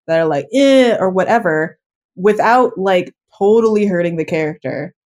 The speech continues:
Like, I think you can do that well. And, like, if you're at a point where people are saving and just choosing a path, then you, you might have well have created a linear storyline 'cause everyone is choosing that one true path. And they've done research of this. Like, when you have those, like, really stark changes,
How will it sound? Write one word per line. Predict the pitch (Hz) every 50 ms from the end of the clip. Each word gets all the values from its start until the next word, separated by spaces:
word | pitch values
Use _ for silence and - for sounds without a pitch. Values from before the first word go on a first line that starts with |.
| - 170
Like, | 175 170
I | 170 -
think | - 254 262 254
you | 262 262
can | 254 220 196 180
do | - 190 196 220 220 196
that | 180 165 165 160 - -
well. | - 156 160 175 185 180 165 127 113 - - -
And, | 160 160
like, | 165 156 156 151
if | 165 165 -
you're | 180 175 160
at | 185 214
a | 247 226
point | - 226 214 -
where | 170 -
people | - 214 220 220 208
are | 190 175
saving | 180 - 175 185 196 202 190
and | 175
just | 147 156 - - -
choosing | - 196 190 185 185 175
a | 160 -
path, | - 165 165 - _ _ _ -
then | 254 269
you, | 285 311 320 294 - -
you | 240 277
might | 294 294 285 285
have | 294 262 240 233 -
well | - 247 247 240 240 - - -
have | 214 208 -
created | _ - 240 233 220 196
a | 190
linear | 190 196 196 190 175 180
storyline | 180 - 262 262 233 202 175 139 135 147
'cause | 160 175 180
everyone | 190 190 202 196 190 180
is | 175 -
choosing | - - 202 202 190 185 180
that | 175 160 147 151
one | 160 170 165 160 139 131
true | - - - - 202 190 170 156 143 -
path. | 190 180 - - - _ _ _ _ _ -
And | 269 320
they've | 302
done | 339 330 302
research | 302 370 381 339 285 262
of | 254 208
this. | 175 151 - -
Like, | 175 170 -
when | 196 208
you | 208 208
have | 202 214 214 247 262 262
those, | 202 196 202
like, | 180 170 156 -
really | 175 185 185 190
stark | - - 165 170
changes, | - 196 196 190 165 151